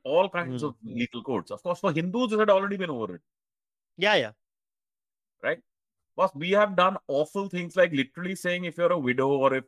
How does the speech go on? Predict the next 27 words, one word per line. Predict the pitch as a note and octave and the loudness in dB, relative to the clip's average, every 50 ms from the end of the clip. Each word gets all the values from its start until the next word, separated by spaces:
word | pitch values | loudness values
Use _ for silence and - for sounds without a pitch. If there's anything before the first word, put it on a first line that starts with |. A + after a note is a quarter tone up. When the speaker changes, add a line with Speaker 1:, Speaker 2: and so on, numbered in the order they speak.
| - - - | -12 -10 -2
Speaker 1:
or | - A2 A#2+ A#2+ C3 | 2 2 2 2 2
if | B2+ - - | -2 -4 -2
you've | C#3+ D3 D3 | -2 0 2
been | D#3+ D#3 D3+ | 2 2 2
divorced, | C#3+ C3+ C3 C3 C3 C3+ C3+ C3+ B2 - - - | 2 0 2 2 4 4 4 2 0 -4 -10 -4
here's | - C3 C#3 D3+ D3+ | 0 2 2 2 4
the | D3+ D3+ | 4 2
home | B2 A#2 B2 B2+ B2+ C3+ C3 | 2 2 -2 -2 -4 -4 -6
for | - C#3+ C3+ | -4 -2 0
you | C3 C#3 D3 D#3 E3 D#3 - _ _ _ - | 0 0 0 0 -2 -4 -8 _ _ _ 0
on | - B2 C3+ C#3+ | 0 2 2 2
the | C#3+ C3+ | 2 0
banks | A#2+ G2+ F#2+ A#2+ B2 C3+ B2+ - | 0 0 0 0 0 0 0 -2
of | D3+ C#3 | -4 -2
the | C3+ B2+ G2+ - - - F2 A#2 G#2+ | -2 -2 -4 -6 -12 -14 -12 -8 -4
Ganga, | A2+ A2 B2 C#3+ E3+ F3+ | -4 -2 0 2 4 4
your | E3+ D#3 | 6 4
life | B2 A2 A2 A#2 B2+ D3 - - | 4 2 2 0 0 0 -2 -6
is | D3+ B2+ - | -8 -8 -6
finished, | - - C3+ D#3 F#3 - - | -6 -6 -4 -4 -6 -8 -6
sit | - B2 - | -8 -6 -4
here | - C3 G#2+ | -4 -4 -4
for | - G2 | -4 -6
life. | E2 D2 - _ _ _ _ _ _ _ _ _ _ _ _ _ _ _ _ _ _ _ _ _ - | -10 -12 -16 _ _ _ _ _ _ _ _ _ _ _ _ _ _ _ _ _ _ _ _ _ -8
No | C3+ D3+ F3 F3+ | -2 0 2 4
rights, | D#3+ C3+ D3 - - - | 4 4 4 2 0 0
nothing. | B2+ A2+ - _ - G#2 - | -2 -2 -2 _ -8 -10 -10